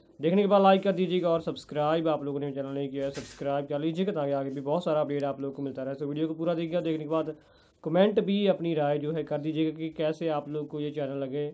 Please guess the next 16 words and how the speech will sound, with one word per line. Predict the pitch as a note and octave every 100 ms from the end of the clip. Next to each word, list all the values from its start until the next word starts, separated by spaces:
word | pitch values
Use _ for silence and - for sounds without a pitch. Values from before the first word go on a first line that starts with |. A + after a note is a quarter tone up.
| - _ _
क्योंकि | D3 C#3+
आप | D3 C#3
लोगों | C#3+ D3
का | D3+
फीडबैक | D3+ D3+ D#3+ F3+ E3
इंपॉर्टेंट | C#3+ B2 A#2+ B2
है। |
सबसे | B2+ D3+ C#3+ F3+
पहले | E3+ F3 F3
बात | E3+ D#3+
करते | D#3+ D#3+
हैं | E3+
फटाफट | D#3 D#3 D#3+ - - _ _ _ _ _ _
डिश | D3 F#3 -
टीवी | D3+ B2
की। | A#2+ -